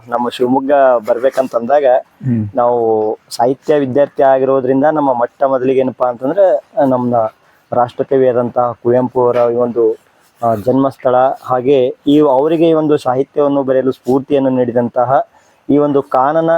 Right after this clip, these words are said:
Speaker 1: ಯಾವ ರೀತಿ ಇದೆ ಅಂತಕ್ಕಂಥದ್ದು, ಆ, ತಿಳ್ಕೊಳ್ಬೇಕಂತಕ್ಕಂಥದ್ದು ನಮ್ಮಲ್ಲಿ ಬಹಳಷ್ಟು ಅದು ಉತ್ಸುಕ, ಉತ್ಸುಕತೆ ಇತ್ತು. So ಹಾಗಾಗಿ ನಾವು ಮೊದಲಿಗೆ ಈ ಜಾಗ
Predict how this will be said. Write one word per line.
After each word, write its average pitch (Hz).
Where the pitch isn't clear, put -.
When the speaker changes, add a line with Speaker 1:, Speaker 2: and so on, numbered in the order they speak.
Speaker 1:
ಯಾವ 135
ರೀತಿ 151
ಇದೆ 139
ಅಂತಕ್ಕಂಥದ್ದು, 143
ಆ, 139
ತಿಳ್ಕೊಳ್ಬೇಕಂತಕ್ಕಂಥದ್ದು 147
ನಮ್ಮಲ್ಲಿ 147
ಬಹಳಷ್ಟು 131
ಅದು 147
ಉತ್ಸುಕ, 143
ಉತ್ಸುಕತೆ 143
ಇತ್ತು. 151
So 170
ಹಾಗಾಗಿ 170
ನಾವು 147
ಮೊದಲಿಗೆ 156
ಈ 156
ಜಾಗ 127